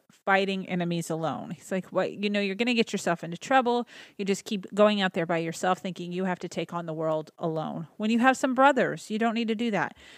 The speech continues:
So we get a little more character development. You can see that Raphael is kind of the outsider. April's producer,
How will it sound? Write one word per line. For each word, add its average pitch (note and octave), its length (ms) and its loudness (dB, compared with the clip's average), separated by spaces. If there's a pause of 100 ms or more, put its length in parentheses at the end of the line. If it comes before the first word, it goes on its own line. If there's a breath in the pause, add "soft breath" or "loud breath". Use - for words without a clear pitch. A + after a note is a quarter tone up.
So C#4+ 140 -2
we D4 80 4
get C#4+ 200 4
a B3+ 60 4
little B3 180 4
more A3 220 2
character F#3 500 -2
development. E3+ 500 -6
You G3 140 -4
can G3 180 -6
see G#3+ 280 -6
that F3+ 340 -2 (460 soft breath)
Raphael G3+ 560 4
is F#3 100 -6
kind F#3+ 240 0
of F#3 100 -4
the F#3 140 -2
outsider. - 560 -6 (1200 soft breath)
April's A#3+ 580 4
producer, F#3 800 2